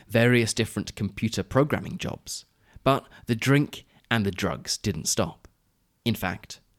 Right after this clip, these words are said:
they only got worse. And by the early eighties, he was reportedly drinking a bottle of whiskey a day and taking cocaine at his desk.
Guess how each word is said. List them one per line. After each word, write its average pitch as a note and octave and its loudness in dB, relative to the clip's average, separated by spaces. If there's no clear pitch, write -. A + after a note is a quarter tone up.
they - 6
only F#2 0
got - -2
worse. - -2
And B2 2
by C3+ 6
the C3 0
early C#3+ 4
eighties, - -6
he B2 0
was B2+ 6
reportedly A#2 -4
drinking C3 2
a G#2 0
bottle B2 0
of G2+ -2
whiskey G#2+ -2
a - -6
day E2 -6
and A2 -2
taking A#2 0
cocaine F2+ -2
at - -8
his E2 -6
desk. - -6